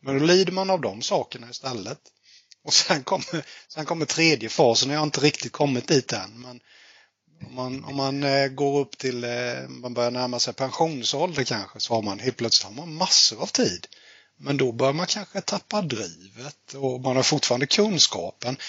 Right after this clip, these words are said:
Ekonomin kanske blir lite sämre. Och sen kommer in en aspekt till. Man kanske inte har hälsan längre.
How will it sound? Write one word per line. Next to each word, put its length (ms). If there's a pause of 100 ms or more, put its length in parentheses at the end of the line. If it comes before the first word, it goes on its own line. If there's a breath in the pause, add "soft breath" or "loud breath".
(240 loud breath)
Ekonomin 840
kanske 300
blir 140
lite 260
sämre. 640
Och 140
sen 140
kommer 240
in 200
en 380
aspekt 560
till. 280 (580 soft breath)
Man 80
kanske 280
inte 140
har 160
hälsan 640
längre. 240